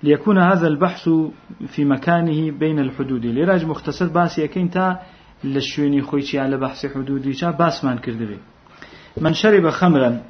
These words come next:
أو مسكرا مهما كان منشأه. هل كسي خمر،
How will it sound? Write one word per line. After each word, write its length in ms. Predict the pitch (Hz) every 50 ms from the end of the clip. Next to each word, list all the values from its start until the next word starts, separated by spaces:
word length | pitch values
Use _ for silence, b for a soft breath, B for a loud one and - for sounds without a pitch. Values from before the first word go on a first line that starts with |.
| -
أو 120 | 156 175 180
مسكرا 600 | 175 160 143 - - - - - 175 147 127 120
مهما 440 | 120 117 147 175 160 156 151 143
كان 380 | 135 139 - 170 160 151 147 139
منشأه. 560 | 135 131 127 120 - 147 - - 117 110 113 107 151
هل 100 | 170 170
كسي 440 | 175 - 160 - - 160 156 156 156 B B B B B B B B _
خمر، 340 | - - 165 156 135 120 113